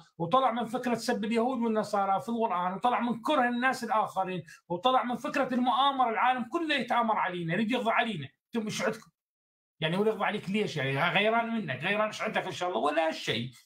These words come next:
العالم ما تغ-، ما تغار منك ولا حد متغار. هاي الفكرة كلها لازم ت-، على جنب وتشغل عقلك. العقل موجود بس أنت ما تستخدمه. لو شغلت عقلك ممكن تصير منتج، ممكن تصير، آه، عالم، عالم، آه، صناعة مش عالم دين، لا.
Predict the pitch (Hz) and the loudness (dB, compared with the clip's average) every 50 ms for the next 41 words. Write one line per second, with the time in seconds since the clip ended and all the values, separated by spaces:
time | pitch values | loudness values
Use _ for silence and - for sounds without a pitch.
0 | _ - - 165 185 233 233 240 254 269 285 277 247 214 226 233 247 240 233 214 | _ -4 0 2 2 2 2 0 -2 -4 -4 -4 -2 -2 0 0 0 0 0 -2
1 | 214 214 220 233 240 240 240 - 285 262 - - 226 214 233 233 220 - 214 220 | 0 0 0 -2 -2 -2 -2 -2 -2 -2 0 -2 -2 -2 -2 -2 0 0 0 0
2 | 226 233 226 - _ _ _ _ _ _ _ - 262 294 311 - - 320 320 311 | -2 -4 -6 -12 _ _ _ _ _ _ _ 0 2 2 2 0 -6 -4 -4 -2
3 | 294 - - 349 330 254 190 190 214 220 220 190 - - 202 - - 196 180 - | -4 0 0 0 2 2 2 2 2 0 -2 -4 -6 -4 -4 -4 -4 -2 0 0
4 | 226 240 240 233 202 269 285 311 294 233 - - - - - _ - 175 - - | 2 2 2 0 0 -2 -2 -2 -2 -4 -8 -10 -14 -20 -14 _ -6 -6 -4 0
5 | - 302 311 311 - 220 226 202 160 160 160 - - 131 123 - 156 156 156 214 | 0 0 0 0 0 0 2 2 4 2 2 0 -6 -12 -10 -4 0 0 2 2
6 | 226 262 254 247 254 277 254 - 320 269 175 - - 135 - - 165 165 240 262 | 2 0 2 2 2 2 2 0 -2 -2 -2 -4 -4 -6 -4 -4 -4 -2 0 0
7 | 277 - - - 262 - - 139 131 104 - 107 135 131 - 208 202 254 277 269 | -2 -2 -4 -6 -6 -6 -6 -8 -12 -12 -8 -6 -4 -2 0 4 4 4 4 4
8 | - 254 285 277 262 302 311 311 - - _ _ _ - 196 214 214 220 214 185 | 2 2 0 2 2 0 0 0 -2 -6 _ _ _ 0 0 0 2 0 0 0
9 | - - 208 196 208 254 285 302 - - 262 262 208 214 214 214 208 - - - | -2 -2 -2 0 0 0 0 -2 -2 -2 -2 0 0 -2 0 0 -2 -2 -2 -2
10 | 208 202 196 180 175 - - - - - _ _ - 170 170 180 175 165 139 151 | -2 -2 -2 -4 -8 -12 -18 -20 -20 -20 _ _ -2 0 0 2 2 0 2 4
11 | 220 277 294 285 269 262 254 220 165 180 214 220 220 220 214 208 202 196 196 190 | 4 4 4 4 2 0 -2 -2 0 2 2 2 0 -2 -2 -2 -2 0 0 0
12 | 185 180 180 175 170 170 165 165 160 160 156 151 151 135 - - 190 214 247 247 | 0 0 0 0 0 0 0 0 -2 -2 -4 -6 -8 -4 -2 0 2 4 4 4
13 | 190 143 127 131 139 127 139 165 185 180 180 165 151 185 180 143 113 117 151 170 | 2 0 -2 -6 -4 -2 0 0 0 0 -2 -4 -4 -2 -2 -4 -2 -2 -2 -2
14 | - - - | -2 -4 -8